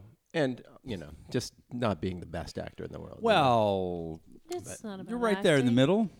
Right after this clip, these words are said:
Speaker 1: Yeah. I was, I was doing okay for a while.
Speaker 2: Yeah.
Speaker 1: So, uh, but it, it was weird because then all of a sudden I, I switched to a different work sort of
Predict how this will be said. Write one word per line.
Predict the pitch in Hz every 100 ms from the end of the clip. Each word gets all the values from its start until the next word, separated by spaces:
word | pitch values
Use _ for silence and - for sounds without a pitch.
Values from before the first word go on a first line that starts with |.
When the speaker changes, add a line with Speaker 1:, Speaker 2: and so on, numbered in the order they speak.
| -
Speaker 1:
Yeah. | 302 330 180 _ _ _ -
I | 339
was, | 240
I | 254
was | 214 - _ _
doing | - 170
okay | 123 120
for | 101 98
a |
while. | 90 87 160
Speaker 2:
Yeah. | 285 294 - _ - - - _ _ _ -
Speaker 1:
So, | - 160 127 120 123 -
uh, | 147
but | 139 151
it, | - - _ -
it | 120 156 139
was | 160 143 120
weird | 120 151 196 160 147 120
because | - 110
then | 135 135
all | 139
of | 127
a |
sudden | - 120 110 107
I, | 101 98 -
I | 95
switched | - 113 - -
to | 101
a |
different | 90 85 - 87 - _ -
work | 101 90 90 _ _ _ _
sort | - 95
of | 90